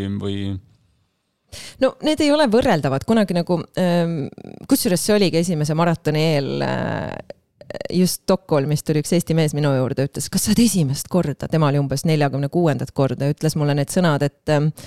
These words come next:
Speaker 2: „Jäta see meelde, esimene maraton on kõige ilusam maraton. See on ilusam kui su esimene abielu.“ Ma ei ole veel abiellunud, aga, aga mulle on alati tundunud, et tõesti see esimene emotsioon jääb hästi tugevaks. Kui ma nüüd võrdlen seda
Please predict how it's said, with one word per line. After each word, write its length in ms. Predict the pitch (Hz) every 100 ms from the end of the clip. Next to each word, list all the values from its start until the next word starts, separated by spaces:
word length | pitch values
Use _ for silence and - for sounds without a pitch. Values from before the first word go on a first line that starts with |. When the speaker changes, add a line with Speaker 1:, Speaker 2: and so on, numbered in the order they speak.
| - - - -
Speaker 2:
„Jäta 240 | 202 185
see 120 | 175 190
meelde, 380 | 185 147 131 165
esimene 380 | - 147 139 139
maraton 600 | 160 160 131 _ 135 131
on 220 | 131 135 -
kõige 240 | 175 147
ilusam 300 | 143 131 139
maraton. 380 | 135 95 - 139
See 100 | 165
on 60 | 208
ilusam 360 | 214 175 143
kui 80 | 139
su 80 | 139
esimene 380 | 147 135 131 143
abielu.“ 380 | - 107 113 120 156
Ma 140 | 185
ei 80 | 202
ole 140 | 202
veel 140 | 160 160
abiellunud, 460 | 139 143 139 143 147
aga, 240 | 143 143 - - 214
aga 160 | 170 185
mulle 220 | 190 202
on 80 | 190
alati 320 | 202 190 -
tundunud, 340 | 185 190 156 147
et 100 | 147
tõesti 240 | 180 165 143
see 160 | 165
esimene 400 | 190 190 147 143
emotsioon 540 | 143 151 - 185 156 135
jääb 80 | 160
hästi 240 | 165 156
tugevaks. 580 | 180 175 120 113 - -
Kui 120 | 196
ma 60 | 185
nüüd 120 | 175
võrdlen 380 | 196 180 156 151
seda 300 | 151 151